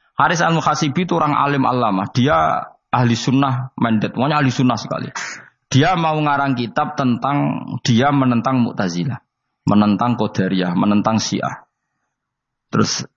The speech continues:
setelah mau ngarang kitab, ditanya sama Imam Ahmad, "Ya Haris, kalau kamu ngeritik Mu'tazilah, awalnya gimana caranya kalau ngarang kitab?"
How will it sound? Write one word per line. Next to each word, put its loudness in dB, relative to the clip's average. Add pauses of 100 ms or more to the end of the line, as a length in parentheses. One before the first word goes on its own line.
(120)
setelah -2
mau 2
ngarang 0
kitab, -6 (800)
ditanya 2
sama 0
Imam 2
Ahmad, -2 (600)
"Ya 2
Haris, -2
kalau 2
kamu 4
ngeritik 0
Mu'tazilah, 0
awalnya 2
gimana 2
caranya 0
kalau 0
ngarang 0
kitab?" -4